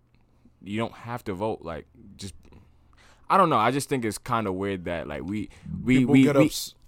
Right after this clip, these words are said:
Speaker 1: we
Speaker 2: yeah.
Speaker 1: will encourage people to vote and then shame them based on who they voted
Speaker 2: Voted
Speaker 1: for.
Speaker 2: for, yeah. And I don't like, I, I, yeah, I agree with you. I don't
Speaker 1: It's
Speaker 2: like
Speaker 1: like,
Speaker 2: that,
Speaker 1: yo,
Speaker 2: bro.
Speaker 1: like, j-, don't be, be transparent about what you want, right? If you want me to vote for a specific candidate, say that.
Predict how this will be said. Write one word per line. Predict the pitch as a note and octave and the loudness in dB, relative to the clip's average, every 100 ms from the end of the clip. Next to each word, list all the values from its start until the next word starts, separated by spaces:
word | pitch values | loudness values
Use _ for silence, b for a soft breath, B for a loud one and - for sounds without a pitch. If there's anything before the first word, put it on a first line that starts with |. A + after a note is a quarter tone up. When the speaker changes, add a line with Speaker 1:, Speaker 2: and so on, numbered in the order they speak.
| - | 2
Speaker 1:
we | D3+ | 6
Speaker 2:
yeah. | F3+ | 10
Speaker 1:
will | E3 | 10
encourage | C#3 A#2 D3+ D#3+ | 8 8 12 12
people | F3+ D#3+ | 8 6
to | B2+ | 6
vote | G2+ A2+ C#3+ - b b - | 8 8 6 4 b b -2
and | C3 | 2
then | B2 G#2+ | 2 2
shame | - B2+ C3 | 2 4 4
them | A#2+ G#2 | 2 2
based | G2+ G#2+ - | 2 2 2
on | G2 | -2
who | G2+ | 0
they | F#2+ | -2
voted | F2 F#2+ F#2 | 2 2 2
Speaker 2:
Voted | - | -2
Speaker 1:
for. | D#3 A#2 G#2+ | -2 -4 -4
Speaker 2:
for, | |
yeah. | A#2+ B2+ A#2+ - b b | -4 -4 -4 -6 b b
And | C#3+ | 4
I | E3 | 6
don't | G#3+ F#3+ | 6 4
like, | G3 - | 0 -2
I, | B2+ D3 | -6 -6
I, | C3 D3+ D3 | -2 -2 -2
yeah, | B2 B2+ A2+ | -4 -6 -6
I | A2+ C#3+ | -6 -6
agree | B2 A#2+ | -2 -2
with | A2+ | -2
you. | - | 2
I | |
don't | F3 D3 | 6 8
Speaker 1:
It's | D3 | 8
Speaker 2:
like | C3 | 6
Speaker 1:
like, | |
Speaker 2:
that, | B2+ | 6
Speaker 1:
yo, | C#3 B2+ | 8 8
Speaker 2:
bro. | A#2 | 6
Speaker 1:
like, | A2+ G2 | 2 -2
j-, | A#2 A#2+ | -8 -2
don't | A#2+ D#3+ C3 | 4 4 4
be, | B2+ G3+ G#3 | 0 0 -2
be | B2 A#2+ E3+ G3+ F3 | -6 -6 -4 -4 -6
transparent | - F3+ D#3+ - E3 C#3+ | -2 0 0 2 2 2
about | B2 A#2 | 4 4
what | A2 | 4
you | G#2 G2+ | 0 0
want, | F#2+ | -2
right? | D#2+ E2+ b b | -4 -6 b b
If | - B2+ | 0 6
you | G#3 | 8
want | F#3+ | 10
me | |
to | B2+ | 8
vote | G#2 G#2+ A#2 | 8 6 4
for | - A2 | 2 -2
a | |
specific | G2 F#2 - G2+ F#2 | -2 -6 -6 -6 -6
candidate, | G#2 G2+ G#2 - - | -6 -4 -4 -8 -12
say | - A#2 A2+ | -4 0 0
that. | E2+ G#1 | -2 -10